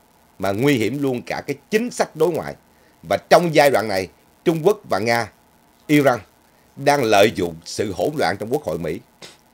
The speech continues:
để bắt đầu kích động một số nơi khác. Đặc biệt là cái, à, bãi chiến trường của Hamas và Do Thái. Họ đang tìm cách kích động để kéo dài cuộc chiến này.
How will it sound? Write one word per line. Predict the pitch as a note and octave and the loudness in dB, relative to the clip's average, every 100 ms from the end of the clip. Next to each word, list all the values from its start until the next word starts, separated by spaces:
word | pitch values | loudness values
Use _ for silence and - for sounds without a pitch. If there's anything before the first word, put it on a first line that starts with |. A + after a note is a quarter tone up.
| _ _ _ | _ _ _
để | F#2+ F#2+ | -2 0
bắt | C3 D#3 | 0 -2
đầu | B2 F#2 - | -2 -4 2
kích | - - A#2+ | 2 2 0
động | E2+ F#2+ | -6 -8
một | E2 | -8
số | - B2+ | -6 -4
nơi | G2 | -4
khác. | G#2 G#2+ _ _ _ _ _ _ _ _ _ - | -8 -12 _ _ _ _ _ _ _ _ _ -20
Đặc | G#2 G#2 | -4 -2
biệt | A2 G#2 F2 | 2 0 0
là | F#2+ | -6
cái, | E2 B2 C#3+ | -4 0 0
à, | A#2+ G#2+ - - | 0 -2 -12 -20
bãi | - A#2 F#2+ | -6 -2 -2
chiến | C#3 - F3+ F#3 | -2 -2 -4 0
trường | C3 G2+ F#2 | 2 2 -2
của | E2 D#2+ | -6 -6
Hamas | G2+ B2+ G#2 A#2 - - | -6 -6 -4 -4 -6 -8
và | F2+ | -6
Do | E2 | -6
Thái. | F2 F#2+ A#2+ _ _ _ _ _ _ _ _ _ _ _ | -8 -10 -12 _ _ _ _ _ _ _ _ _ _ _
Họ | A2 | -2
đang | A#2+ A#2+ - | 0 -2 0
tìm | C#3 A2+ | 2 2
cách | F#2+ D3 - | 0 -6 -2
kích | - - A2 | 2 2 2
động | D#2+ F2+ E2+ | -4 -4 -8
để | F#2+ - | -10 -2
kéo | D#3+ G#3 | 0 2
dài | D3 G2 F2 | 2 2 -2
cuộc | E2+ - | -10 -10
chiến | A#2 | -10
này. | C#3 | -10